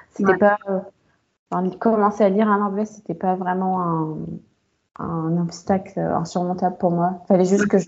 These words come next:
Speaker 1: m'y mette et que, que je pratique, quoi.
Speaker 2: Mhm, mhm. Ok. Ouais,
Speaker 1: Ouais.
Speaker 2: parce que moi, c'était pareil, c'est, enfin, c'est genre vers mes dix-huit, dix-neuf ans que j'ai commencé à lire en anglais.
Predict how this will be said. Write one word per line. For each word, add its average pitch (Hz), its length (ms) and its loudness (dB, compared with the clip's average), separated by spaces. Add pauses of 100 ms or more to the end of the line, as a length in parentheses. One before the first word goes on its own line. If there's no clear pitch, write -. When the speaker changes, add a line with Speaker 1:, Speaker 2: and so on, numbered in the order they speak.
Speaker 1:
m'y 190 80 4
mette 190 260 2
et - 160 -20
que, 156 460 -2 (540)
que 170 100 -8
je 165 80 -12
pratique, 165 420 -4
quoi. 131 220 -8 (420)
Speaker 2:
Mhm, 190 380 0
mhm. 180 300 0 (840)
Ok. 311 200 0
Ouais, 226 120 -4 (800)
Speaker 1:
Ouais. 190 200 2
Speaker 2:
parce - 160 -12
que - 100 -2
moi, 196 120 4
c'était - 200 -4
pareil, 180 320 0
c'est, 165 380 2 (1000)
enfin, 165 180 2
c'est 160 340 -2 (100)
genre 165 200 -2
vers 165 200 0
mes 160 260 0
dix-huit, 165 560 -2
dix-neuf 170 480 -2
ans 170 140 -2
que 165 60 -6
j'ai 165 100 -8
commencé 160 360 -2
à - 20 -2
lire 160 200 -2
en 160 100 0
anglais. 170 400 -2